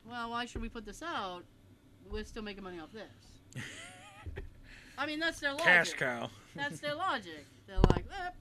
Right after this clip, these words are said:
Speaker 1: we
Speaker 2: We're
Speaker 1: can
Speaker 2: gonna,
Speaker 1: still
Speaker 2: we're
Speaker 1: make
Speaker 2: gonna
Speaker 1: money."
Speaker 2: mi-, we're gonna milk this.
Speaker 1: Oh, yeah.
Speaker 2: I plan on seeing it. I guess, uh,
Speaker 1: Uh,
Speaker 2: Ghostbusters out on D V D.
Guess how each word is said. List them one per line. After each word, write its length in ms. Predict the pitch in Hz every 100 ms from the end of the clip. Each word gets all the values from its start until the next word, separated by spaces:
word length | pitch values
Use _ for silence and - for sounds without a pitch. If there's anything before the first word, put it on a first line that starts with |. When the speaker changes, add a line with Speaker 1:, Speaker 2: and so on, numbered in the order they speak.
| - - - - - - -
Speaker 1:
we 60 | -
Speaker 2:
We're 0 |
Speaker 1:
can 80 | -
Speaker 2:
gonna, 100 | 170
Speaker 1:
still 140 | 175
Speaker 2:
we're 60 | 220
Speaker 1:
make 80 | 185
Speaker 2:
gonna 140 | 147
Speaker 1:
money." 140 | 139 175
Speaker 2:
mi-, 60 | -
we're 80 | 208
gonna 160 | 190 151
milk 300 | 165 208 175
this. 420 | 214 196 - - - - -
Speaker 1:
Oh, 160 | 359 349
yeah. 160 | 339 139 - - - - - - - - - - - - - - - 190 - - - - - - -
Speaker 2:
I 40 |
plan 220 | 156 190
on 120 | 123
seeing 240 | 104 107 120
it. 60 | - - - - - - - -
I 60 |
guess, 240 | 120 139 -
uh, 40 |
Speaker 1:
Uh, 240 | 139 135 131
Speaker 2:
Ghostbusters 520 | 156 160 165 143 127
out 120 | 127
on 120 | 123
D 100 | 117
V 120 | 117 113
D. 200 | 123